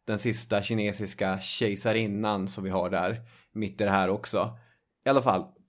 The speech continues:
boxarupproret har en första fas där de upproriska belägrade delar av Beijing innan, då den andra fasen internationell militär anländer och tar kontrollen.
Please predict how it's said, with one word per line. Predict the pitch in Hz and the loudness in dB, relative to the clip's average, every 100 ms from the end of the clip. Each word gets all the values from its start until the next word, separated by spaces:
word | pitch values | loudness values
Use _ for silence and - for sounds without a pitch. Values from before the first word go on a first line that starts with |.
| - | 0
boxarupproret | 147 - 151 151 160 160 147 | 0 4 4 6 6 6 8
har | 123 | 6
en | 117 | 6
första | - 131 - 143 | 4 2 4 4
fas | - 107 107 - - | 6 6 6 2 -10
där | - 113 | 2 4
de | 107 110 - - | 6 2 -4 -2
upproriska | 123 - 139 135 135 135 123 - 123 120 - - - | -2 -2 0 2 4 2 0 4 4 4 0 -16 4
belägrade | 120 110 104 104 104 104 | 6 8 8 6 2 2
delar | 107 104 101 | 4 4 4
av | 98 | 2
Beijing | 107 107 107 147 143 135 - _ | 2 2 2 2 0 -4 -12 _
innan, | 143 117 110 104 104 - - | 2 4 6 4 2 -6 -14
då | - 117 | -4 -2
den | 107 | 0
andra | 107 104 | 0 0
fasen | 104 110 107 110 - | 2 2 2 -2 -2
internationell | 131 117 117 113 113 117 107 107 | 0 0 2 0 0 0 2 2
militär | 110 110 98 120 120 107 | 2 0 2 6 8 6
anländer | 104 107 98 98 98 98 | 4 2 2 2 2 0
och | 92 | -2
tar | 95 101 | 0 0
kontrollen. | 98 107 131 139 120 98 60 113 | 0 -2 4 4 4 0 -4 -8